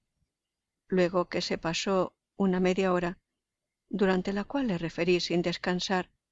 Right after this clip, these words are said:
los más importantes episodios de las cacerías de venados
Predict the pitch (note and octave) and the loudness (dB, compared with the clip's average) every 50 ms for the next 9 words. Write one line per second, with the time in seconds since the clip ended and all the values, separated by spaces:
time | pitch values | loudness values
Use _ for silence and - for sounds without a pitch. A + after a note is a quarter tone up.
0 | _ _ _ - F#3+ F#3+ F3+ E3+ - F#3+ F3+ F3+ E3+ - - F3 F3 - F3+ - | _ _ _ -2 0 2 2 2 2 0 0 0 0 0 0 -2 -2 -2 -4 -6
1 | - - G3 F#3 F3 - E3+ E3+ - F3+ - - E3 E3 - G3+ F3+ F3 F3 E3 | -4 -4 -2 -2 -2 -2 -4 -4 -4 -6 -6 -4 -4 -2 -2 -2 -2 0 -2 -2
2 | E3+ - - E3+ E3+ E3 - - - E3+ - - E3 F#3 F3+ F3+ E3+ F3+ - - | -4 -4 -4 -2 -2 -4 -4 -4 -6 -6 -4 -4 -4 -2 -2 -2 -4 -4 -6 -8
3 | F#3+ G3 G3 G3 G3+ F#3 F3 F3 F3+ F#3+ G3 - | -6 -4 -4 -4 -4 -2 -2 -2 -4 -4 -6 -10